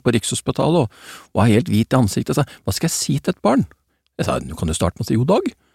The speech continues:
<laughs> Så en annen en som skulle være en jente for øvrig, som skulle opp og sa informasjon til kvinner som akkurat hadde født. Og hun sa, «Men jeg har jo ikke født.» Og da måtte jeg si til henne at «det har ikke jeg heller», sa jeg. Så vi klarer også liksom legge listen litt lavt og berolige dem.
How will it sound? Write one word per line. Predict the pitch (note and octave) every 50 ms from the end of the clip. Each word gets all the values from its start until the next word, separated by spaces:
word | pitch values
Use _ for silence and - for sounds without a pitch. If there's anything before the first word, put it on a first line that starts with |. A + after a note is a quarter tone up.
| - - - - - - F#3+ - -
<laughs> | G#3 F#3 - _ _ _ _ _ _ _ _ - -
Så | - F#3
en | E3+ E3+ E3+ E3 E3 E3+ E3 D#3+ D#3+ D3 A#2+ - - - - C3+ C#3+ C3+ A#2
annen | - A2 C3+ D#3
en | E3
som | - - D3+
skulle | - - D#3 D3+ D#3 D3 D3 D#3 C#3 B2+ - -
være | C3+ C#3+ D3 D3
en | D#3
jente | D3 A2+ - - -
for | - - E3
øvrig, | E3 E3 E3+ G3 -
som | - D3+
skulle | - - - C#3
opp | B2+ - - -
og | -
sa | - C3+ C3 C3 C3 - - - - - -
informasjon | - C#3 - - C#3 C3 - C3+ B2 A2+ - C3
til | B2
kvinner | - D3 B2 A2 G#2+
som | G#2+ - B2 B2
akkurat | A2+ - - A#2 A2 A#2
hadde | C3 C#3 -
født. | - D#4 - _ - - - _ _ _ _ _ _ _ _ _ _ _ _ _ _ _ _ _ _ _ _ _ -
Og | - D#3+
hun | D3+
sa, | - C#3
«Men | C3+ C#3 C#3
jeg | C3+ A#2
har | B2 B2+
jo | C#3+ -
ikke | - - -
født.» | - - - - - - -
Og | F3
da | D#3+ C3+
måtte | C3+ A#2 - C3+ -
jeg | -
si | C3 -
til | -
henne | A2 A#2+
at | A2+ -
«det | G#2
har | F#2+ -
ikke | -
jeg | D#2+ F2 F#2+ A#2
heller», | E3+ G#3 -
sa | C#4 C4+ C#4
jeg. | - _ _ _ _ _ _ - - - - - - - - _ _ _ _ _ _ -
Så | - - G3 G3 G3 G3 G3 F#3+ G3 G3+ - -
vi | - G#3+
klarer | - - A3+ F3 A#2 B2+
også | D3+ - G#3 F#3
liksom | F3 - E3+ F3 F3 F3
legge | F3 F3+ E3 C3+ F3+
listen | E3+ C3 - - - F#3+
litt | G3+ - -
lavt | C3+ F3+ B3+ - - -
og | G#3+ G3+
berolige | A3 F#3 D#3 D#3+ E3+ F3 G3+ -
dem. | - F#4